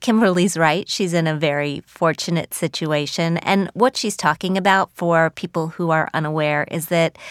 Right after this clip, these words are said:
there's a limit on how much you have to pay into the Social Security system each year. And once you get there, you start seeing a little bit more money in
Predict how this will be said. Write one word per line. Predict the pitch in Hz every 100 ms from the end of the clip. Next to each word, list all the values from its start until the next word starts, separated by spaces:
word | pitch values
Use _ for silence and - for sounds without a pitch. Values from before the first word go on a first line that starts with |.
| - -
there's | 240 233
a |
limit | 202 226 170
on | 160 160
how | 170 165
much | 160 151 -
you | 151
have | 160 143 -
to |
pay | 156 165 147
into | 143 151
the | 139
Social | - 139 -
Security | 135 139 - 143 143 151
system | - 151 - 175 180 -
each | 165 143 -
year. | - 262 233 214
And | - 165
once | 160 160 -
you | 190
get | 262 262 -
there, | 175 165
you | 165 160
start | - 151 -
seeing | - 147 143
a |
little | 139 139
bit | 139 147
more | 147
money | 143 139 135 143
in | 139 147